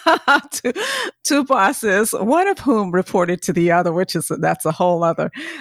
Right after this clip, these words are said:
layer of complexity. And I was working round the clock. I just felt there was just no keeping up, no matter, I ha-, I had a team, I, I was very efficient. I, you know, I had this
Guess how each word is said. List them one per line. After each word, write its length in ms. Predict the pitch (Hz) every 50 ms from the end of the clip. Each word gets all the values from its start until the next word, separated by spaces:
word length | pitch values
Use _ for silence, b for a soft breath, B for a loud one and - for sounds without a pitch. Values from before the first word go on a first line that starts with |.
| B B -
layer 280 | 170 170 170 160 160 - -
of 140 | 175 160 -
complexity. 800 | - 202 165 - - 190 - - - - 151 151 147 151 185 - B B B B B B B B B B B _ _
And 500 | - 208 202 196 202 196 196 202 202 208 226 B B B B B B _ _ _ _ _ -
I 180 | - 226 254 262
was 300 | 254 285 269 - - -
working 320 | 202 202 - - 202 180
round 220 | 170 175 175 180 208
the 40 |
clock. 440 | - - - 180 170 165 165 165 - - -
I 140 | 156 160 160
just 360 | - 165 160 - - - -
felt 280 | 175 165 156 - _ _ _ _ -
there 120 | - 165
was 300 | 160 160 147 - - - - _ _ _ _ _ _ - 202
just 260 | - 220 233 - -
no 360 | 196 180 175 170 170 170 165
keeping 380 | - - - 175 - 165 147 147
up, 120 | 143 - -
no 140 | 156 160
matter, 300 | 156 160 160 160 156 151
I 100 | - 143
ha-, 140 | 202 180 - -
I 60 | 151
had 180 | 160 180 160 -
a 60 | 151
team, 580 | - - - 247 233 233 233 226 226 214 196 165
I, 160 | 151 135 -
I 200 | - - 147 143 -
was 200 | - 151 - -
very 240 | - 143 127 123 151
efficient. 720 | 147 - 226 240 247 - - 214 214 214 214 208 202 -
I, 260 | 165 143 - - - -
you 140 | - 151 147
know, 160 | - 82 -
I 60 | 147
had 220 | 160 156 175 175 - -
this 240 | - 156 - -